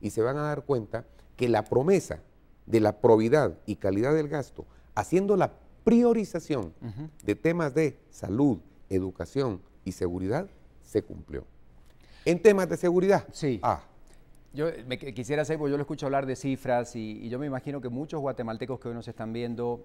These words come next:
Speaker 2: y, y los que asisten todos los días, que son los que entrevistamos, eh, pues a veces les cuenta dimensionar lo que implica un pago a estas grandes instituciones, la garantización de muchas cosas, como usted lo está diciendo.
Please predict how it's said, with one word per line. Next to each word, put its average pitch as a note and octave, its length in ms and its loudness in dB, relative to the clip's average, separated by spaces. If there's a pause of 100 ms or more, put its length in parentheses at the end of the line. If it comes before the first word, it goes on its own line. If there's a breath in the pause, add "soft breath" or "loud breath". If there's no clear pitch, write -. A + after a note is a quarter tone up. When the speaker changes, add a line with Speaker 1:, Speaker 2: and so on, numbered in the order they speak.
Speaker 2:
y, G#2 220 -12 (100)
y G#2 60 -10
los G2 180 -12
que G#2+ 80 -10
asisten A#2+ 380 -8
todos B2 140 -4
los A#2+ 100 -6
días, C3+ 160 -4
que A2+ 60 -10
son A#2+ 160 -10
los A2+ 80 -8
que - 80 -14
entrevistamos, G#2 760 -8 (360 soft breath)
eh, A1+ 480 -12
pues B2+ 220 -6
a B2+ 60 -4
veces C#3+ 220 -4
les C3 120 -6
cuenta D3 240 -4
dimensionar B2 600 -4
lo G#2 120 -6
que G#2+ 60 -8
implica A2+ 340 -6
un G#2+ 100 -6
pago A#2 280 0
a - 20 -
estas G#2+ 160 -8
grandes A2+ 260 -6
instituciones, A2 1000 -8
la G#2 200 -8
garantización G#2 560 -10
de A#2 80 -8
muchas A#2 260 -8
cosas, A#2+ 300 -10
como G2+ 160 -12
usted A2 160 -14
lo G#2 80 -14
está G#2+ 140 -14
diciendo. A2+ 520 -8